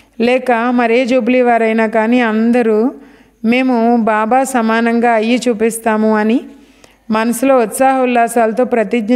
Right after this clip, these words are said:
చేశారు కదా, "మేము తప్పకుండా చేసి చూపిస్తామని." అందరూ ఈ ప్రతిజ్ఞ అయితే చేశారు కదా. డబల్ విదేశీయులు ఈ ప్రతిజ్ఞ చేశారా అని అడుగుతున్నారు. అప్పుడు అందరూ చేతులు ఊపారన్నమాట. "అచ్చా, అభినందనలు."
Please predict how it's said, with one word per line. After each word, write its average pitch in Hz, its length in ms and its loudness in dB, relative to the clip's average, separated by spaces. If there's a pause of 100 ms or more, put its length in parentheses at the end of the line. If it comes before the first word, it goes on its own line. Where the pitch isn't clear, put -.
(120)
చేశారు 226 340 -2
కదా, 214 280 -4 (840)
"మేము 240 180 -2
తప్పకుండా 233 580 -2
చేసి 240 380 -2
చూపిస్తామని." 214 760 -2 (520)
అందరూ 233 400 0
ఈ 285 100 0
ప్రతిజ్ఞ 240 500 0
అయితే 226 340 0
చేశారు 220 380 0
కదా. 214 560 -2 (600)
డబల్ 214 360 0
విదేశీయులు 233 1040 0 (440)
ఈ 233 80 0
ప్రతిజ్ఞ 226 500 0 (120)
చేశారా 226 400 0
అని 247 160 0
అడుగుతున్నారు. 202 760 -2 (640)
అప్పుడు 220 240 0
అందరూ 226 360 0 (120)
చేతులు 220 280 0
ఊపారన్నమాట. 196 560 -2 (600)
"అచ్చా, 208 300 -2
అభినందనలు." 220 1080 -2